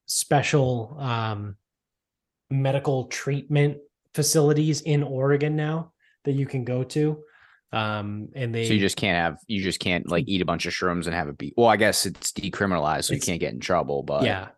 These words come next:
Speaker 1: yeah.
Speaker 2: um, but you can't go to the dispensary and buy shrooms.
Speaker 1: Right, right. You have to, like, go to this medical facility and, like, be under the care of doctors, which
Speaker 2: That probably makes the
Speaker 1: truthfully,
Speaker 2: most sense.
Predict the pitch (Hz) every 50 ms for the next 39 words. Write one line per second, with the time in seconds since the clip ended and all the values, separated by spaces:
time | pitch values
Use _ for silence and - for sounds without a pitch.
0 | _ _ _ 113 101 92 - - - _ _ _ _ _ _ _ _ _ _ _
1 | _ _ _ _ _ _ _ _ _ _ _ _ _ 90 87 82 80 78 76 73
2 | 73 78 82 110 110 98 - 107 101 90 82 87 85 85 80 80 80 - - 85
3 | 87 85 - - 92 90 90 87 87 76 76 78 80 78 78 80 82 80 80 87
4 | - - _ _ _ _ _ _ _ _ _ _ _ _ - - - 85 82 92
5 | 87 - - - _ _ _ - 135 104 98 95 - _ _ _ _ 135 113 98
6 | 98 113 123 107 131 143 135 139 - 139 127 120 113 107 - 131 127 127 123 113
7 | 107 113 110 - 123 113 117 117 107 - 110 104 - 107 - - 123 113 113 107
8 | 101 101 101 101 104 104 113 104 104 104 107 104 101 - - 127 123 - 120 113
9 | 113 113 107 104 104 - - - 135 123 110 110 107 98 101 98 - 113 104 98
10 | 98 98 98 95 95 - - - _ _ _ _ _ _ _ 120 107 101 95 -
11 | - - - - - - - - _ _ - - - - _ - 160 160 160 -
12 | - - - - 220 - 202 180 - 170 185 190 - - 208 226 247 277 285 285
13 | - 147 156 - - -